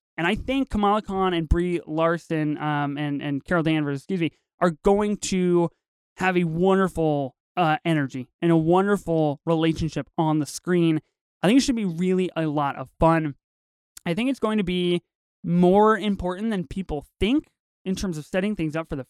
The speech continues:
future. Um, I mean, Captain Marvel was big in Infinity War and Endgame. She, she came to, came to save the day, and we haven't had a story with her since. So I'm very excited to see where her storyline goes.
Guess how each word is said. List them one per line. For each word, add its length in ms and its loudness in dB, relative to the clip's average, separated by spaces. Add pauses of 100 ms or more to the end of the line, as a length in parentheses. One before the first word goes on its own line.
future. 500 -2 (340)
Um, 500 0 (180)
I 80 2
mean, 280 2 (540)
Captain 280 0
Marvel 260 2
was 120 -4
big 360 -2 (260)
in 140 4
Infinity 320 2
War 200 0
and 160 -6
Endgame. 480 0
She, 240 -6 (220)
she 120 -10 (180)
came 340 -2
to, 220 4 (340)
came 120 0
to 60 2
save 320 -2
the 80 0
day, 540 2 (300)
and 280 4
we 100 0
haven't 220 -4
had 120 -4
a 40 -6
story 280 2
with 160 -2
her 120 -4
since. 460 -4
So 340 2 (300)
I'm 60 -2
very 140 4
excited 260 -2
to 60 -2
see 220 -6
where 280 0
her 120 -6
storyline 680 -6
goes. 600 2